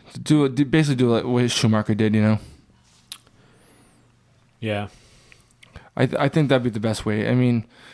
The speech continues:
Speaker 1: uh, Robert Downey Junior is getting, like, fucking, like, a hundred million dollars to do these fucking movies now. <laughs> It's getting ridiculous. He's getting, like, seventy million or some shit to do them. It's absurd.
Speaker 2: Yeah, they can't keep paying him.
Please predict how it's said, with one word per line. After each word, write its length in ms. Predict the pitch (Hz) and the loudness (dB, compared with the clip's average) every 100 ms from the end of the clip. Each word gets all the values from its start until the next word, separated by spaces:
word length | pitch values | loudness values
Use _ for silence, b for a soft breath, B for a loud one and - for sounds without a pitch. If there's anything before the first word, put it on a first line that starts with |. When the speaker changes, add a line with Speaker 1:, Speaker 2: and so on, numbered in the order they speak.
| B - | B -20
Speaker 1:
uh, 340 | - - 147 147 | -8 -2 -2 -4
Robert 320 | 175 165 151 | -2 0 0
Downey 180 | 135 127 | 2 2
Junior 240 | 110 113 107 | 2 2 0
is 240 | 107 104 | -2 -2
getting, 280 | 117 110 107 | -2 0 0
like, 200 | 101 95 | 0 -4
fucking, 440 | - - - - - | -10 -16 -14 -12 -10
like, 80 | |
a 40 | 98 | -8
hundred 240 | 98 123 | -6 -2
million 480 | 107 107 101 98 107 - | 0 0 0 -2 -8 -10
dollars 280 | 101 98 - | -6 -4 -4
to 40 | 98 | -4
do 0 | |
these 180 | 95 - | -6 -8
fucking 280 | - 104 101 | -6 -2 0
movies 340 | 101 123 107 | 2 0 0
now. 280 | 107 95 117 - | -2 -4 -8 -16
<laughs> 180 | - - | -16 -4
It's 120 | 156 | -2
getting 180 | 143 117 | 0 -2
ridiculous. 600 | 113 127 107 107 113 120 - | -2 -2 0 0 0 -2 -2
He's 160 | 123 | -4
getting, 140 | 143 127 | 0 0
like, 120 | 107 | -2
seventy 380 | - 113 107 110 | -2 0 0 -2
million 340 | 95 104 110 | -2 -2 -2
or 80 | 113 | -2
some 180 | - 113 | -2 -2
shit 260 | - 117 | -2 -4
to 60 | 107 | -2
do 140 | 117 | -4
them. 220 | 110 117 110 B B B B B B | -2 -2 -4 B B B B B B
It's 160 | 170 - | -6 -6
absurd. 680 | - - - 156 156 107 90 B B _ | -4 -2 -2 -2 -2 -2 -4 B B _
Speaker 2:
Yeah, 100 | 87 | -18
they 120 | 85 | -16
can't 220 | 92 90 82 | -14 -16 -16
keep 180 | 87 | -18
paying 240 | - 85 85 | -16 -16 -16
him. 180 | 90 | -18